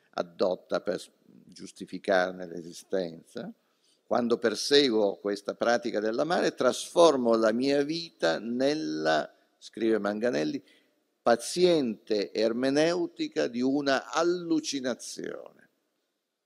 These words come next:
Nulla di psicanalitico, ma voi sentite che il discorso, pur cambiando i soggetti e le circostanze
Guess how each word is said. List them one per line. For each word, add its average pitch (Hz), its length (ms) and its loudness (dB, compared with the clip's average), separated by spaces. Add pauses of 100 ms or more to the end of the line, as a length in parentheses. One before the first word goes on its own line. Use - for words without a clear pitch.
(1080)
Nulla 117 260 -6
di 110 100 -2
psicanalitico, 151 800 -4
ma 120 120 -2
voi 117 180 -4
sentite 117 500 -10
che 107 100 -6
il 104 100 -6
discorso, 104 720 -8
pur - 300 -8
cambiando 110 640 -6
i 98 80 -8
soggetti 107 800 -10
e 101 40 -8
le 95 140 -10
circostanze 107 1040 -8